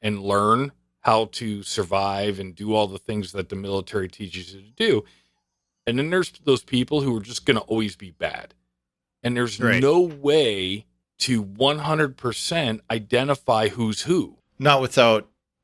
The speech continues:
Speaker 2: like, an extensive evaluation or an evaluation of the crimes, right? Like, if you get a guy like petty theft or criminal mischief or something like that, that goes to, yeah, but you can go to prison for that.
Speaker 1: Yes, but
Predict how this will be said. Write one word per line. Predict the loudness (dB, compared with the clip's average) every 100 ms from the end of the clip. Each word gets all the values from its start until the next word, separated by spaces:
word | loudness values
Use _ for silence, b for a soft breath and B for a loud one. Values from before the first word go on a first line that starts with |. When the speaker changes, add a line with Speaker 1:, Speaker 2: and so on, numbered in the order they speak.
| _
Speaker 2:
like, | 4 4
an | 4
extensive | 2 0 2 0 0 0 0
evaluation | 2 2 2 0 -2 0 0 0 2 0 -2
or | -4 -2
an | 0
evaluation | 2 2 2 0 0 0 -4
of | -6
the | -10
crimes, | -4 -4 -4 -6 -8 -8 -10 _ -2
right? | 0 0
Like, | -6 -8 -12
if | -4
you | 2
get | 4
a | 4
guy | 4 4 6
like | 2 -2 -14 _ _ _
petty | 2 4 4
theft | 2 4 4 2 -8
or | -8
criminal | 2 4 4 2
mischief | 0 0 -2 -4 -4
or | -2
something | 2 2 0
like | -6 -4
that, | -2 0 -2 -4 _ _ _ _ -6
that | -4
goes | -2 0 -2
to, | -4 _ _ _
yeah, | 2 4
but | 4
you | 4
can | 8
go | 8
to |
prison | 8 2 4 2
for | 0 -2
that. | -2 -10 _ _ _ 2
Speaker 1:
Yes, | 4 4 2 -2 -10
but | -2 -2